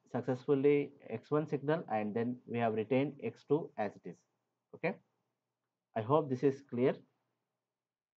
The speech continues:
The only thing is we have to be, first we have written program for the low pass filter and then we have converted. Only small changes is that by making this,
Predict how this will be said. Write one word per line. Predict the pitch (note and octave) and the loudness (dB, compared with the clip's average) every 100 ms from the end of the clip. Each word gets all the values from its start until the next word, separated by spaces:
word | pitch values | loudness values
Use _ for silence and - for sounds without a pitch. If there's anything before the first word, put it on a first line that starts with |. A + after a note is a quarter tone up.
| _ _ _ | _ _ _
The | B2 | 2
only | B2 D3+ F3+ | 4 4 2
thing | F3 D#3+ | 0 2
is | D#3 - - _ _ _ _ _ _ _ | 2 2 -4 _ _ _ _ _ _ _
we | A#2+ B2+ | 0 6
have | C#3+ D#3+ E3+ | 8 8 4
to | E3+ | -2
be, | F3+ G3+ A#3+ - _ _ _ _ _ _ _ _ _ _ _ | 0 -2 -4 -14 _ _ _ _ _ _ _ _ _ _ _
first | E3 F3+ - | 2 2 0
we | C3+ | 4
have | C#3+ C3 | 6 6
written | C3 D3+ | 4 0
program | D3 B2+ C3 D3+ F#3 - _ _ _ _ _ _ _ | 2 2 4 2 2 -4 _ _ _ _ _ _ _
for | - | -2
the | A2+ | 0
low | A#2 A#2+ | 4 4
pass | A#2 C3 | 6 4
filter | - C3+ E3+ E3 | 4 0 0 0
and | C3+ C3 | 2 2
then | F3+ | 2
we | E3+ | 4
have | D#3 - | 4 4
converted. | C3 A2 G2+ F#2 | 0 0 -2 -2
Only | A#2 D#3 E3+ F3+ - | 0 0 0 -4 -2
small | C3 C#3+ D3 | 2 2 2
changes | C3+ A#2+ D#3 | -2 0 0
is | C#3 A#2 | 0 0
that | D#3+ - _ _ _ _ _ A2+ | -2 -4 _ _ _ _ _ -2
by | A#2 | 2
making | A#2 C3 E3+ D#3+ | 4 4 2 -2
this, | C3 | 2